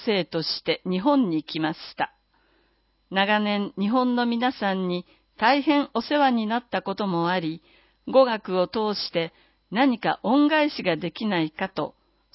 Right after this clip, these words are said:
相談員になりました。言葉がよくわからないと、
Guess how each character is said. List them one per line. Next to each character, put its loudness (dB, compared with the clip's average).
相 2
談 4
員 -2
に 2
な 0
り -4
ま 0
し -12
た。 -6
言 0
葉 2
が 0
よ 0
く -4
わ 0
か 0
ら 2
な 0
い -4
と、 0